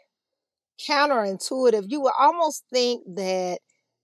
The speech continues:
the legacy and the history of voting rights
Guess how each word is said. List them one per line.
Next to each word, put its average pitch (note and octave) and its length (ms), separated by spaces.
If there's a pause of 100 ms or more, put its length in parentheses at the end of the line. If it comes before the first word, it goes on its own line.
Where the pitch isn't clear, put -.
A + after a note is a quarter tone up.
(120)
the G3+ 240
legacy A#3+ 1120
and G3 180
the F#3 100
history A3+ 920
of F3+ 180
voting G#3 440
rights G3 320